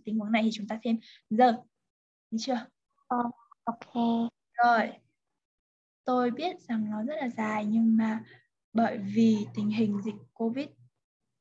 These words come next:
Speaker 1: ừm, dịch bệnh hiện nay, I have to use the internet to study and entertain.
Speaker 2: Entertain.
Speaker 1: Đúng rồi. Entertain ở đây đúng rồi con ạ. Không, không cần thêm
Speaker 2: Có
Speaker 1: mình
Speaker 2: đúng.
Speaker 1: đâu.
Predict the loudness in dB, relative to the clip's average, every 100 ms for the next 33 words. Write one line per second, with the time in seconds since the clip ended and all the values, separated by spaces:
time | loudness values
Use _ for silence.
0 | -8 -4 -4 -4 -8 -18 _ -6 -4 -4
1 | -4 -2 0 0 -4 -10 _ _ _ _
2 | _ _ 0 0 2 -2 -4 -10 -12 -6
3 | -2 -2 -4 -4 -6 -4 -6 -4 0 0
4 | 0 -4 -8 -8 -4 -2 0 -2 -6 -10
5 | -12 -4 2 4 2 0 -10 _ _ _
6 | _ _ _ _ _ _ _ _ -2 2
7 | 2 0 -2 0 0 0 -6 -2 0 0
8 | -6 -10 -10 -12 _ _ _ _ _ 0
9 | 2 6 8 6 2 -12 _ _ _ _
10 | _ -2 0 4 6 8 6 6 4 4
11 | 2 2 0 -2 -4 _ _ _ _ _
12 | -14 -8 -8 -6 -6 -4 -4 2 4 6
13 | 6 2